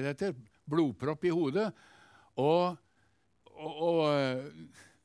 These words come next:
og, eh, hjernerystelse og,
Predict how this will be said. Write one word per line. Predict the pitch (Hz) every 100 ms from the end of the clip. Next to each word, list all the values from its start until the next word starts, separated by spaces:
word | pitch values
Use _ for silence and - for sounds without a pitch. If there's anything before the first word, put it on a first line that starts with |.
| _ _ _ _ _ _ _ - _
og, | 139 131 127
eh, | 123 113 104 90 110
hjernerystelse | 139 165 127 110 120 127 - 165 147 185
og, | 190 143 147 131